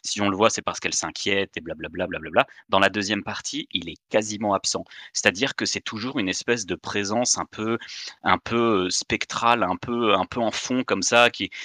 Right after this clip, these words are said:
vraiment, bah, le monstre du titre, en fait, euh, c'est qui, bah, du coup, qui s'avère être un titre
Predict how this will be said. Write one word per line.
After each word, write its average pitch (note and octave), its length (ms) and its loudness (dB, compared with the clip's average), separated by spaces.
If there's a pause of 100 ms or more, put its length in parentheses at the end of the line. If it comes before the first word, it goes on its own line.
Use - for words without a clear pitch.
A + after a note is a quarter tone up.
(140)
vraiment, G#2 380 4
bah, D#2+ 300 0
le F#2 360 -8
monstre A2 460 2
du G2+ 120 -6
titre, - 320 -2
en F#2+ 60 2
fait, A#2+ 320 2
euh, E2+ 300 -4
c'est E2 240 -6
qui, - 160 -16
bah, - 160 -14
du E2+ 100 -14
coup, G#2+ 140 -8
qui - 120 -2
s'avère F#2 380 0
être - 160 -8
un E2 80 -4
titre E2 340 -8